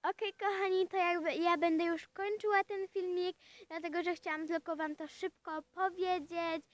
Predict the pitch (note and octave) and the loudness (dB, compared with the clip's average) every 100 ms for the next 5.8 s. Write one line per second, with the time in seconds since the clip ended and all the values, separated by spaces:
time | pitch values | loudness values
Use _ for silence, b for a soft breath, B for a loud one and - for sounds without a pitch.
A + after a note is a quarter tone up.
0 | B B - D4+ E4+ D#4+ E4+ E4 D#4+ D#4+ | B B -10 -4 -4 -4 -6 -2 -2 -4
1 | - D#4+ C#4 D#4 - D#4 D4+ B3+ E4 - | -6 -6 -4 -8 -6 -4 -2 0 -2 -2
2 | E4 E4 - D#4+ D#4 B B B D#4 C4 | -8 -8 -4 -2 -4 B B B -12 -8
3 | D4+ D4+ D#4+ D#4 D#4 D4 D4 - F4 E4 | -8 -6 -6 -4 -4 -2 -2 -2 -4 -2
4 | D#4 D#4 - D4+ - D#4+ D4+ D4+ D4 C#4 | 0 -2 -4 -16 -14 -8 -4 -2 -4 -4
5 | D#4 D4 - - E4 D#4+ D#4 | -4 -4 -6 -6 -2 0 0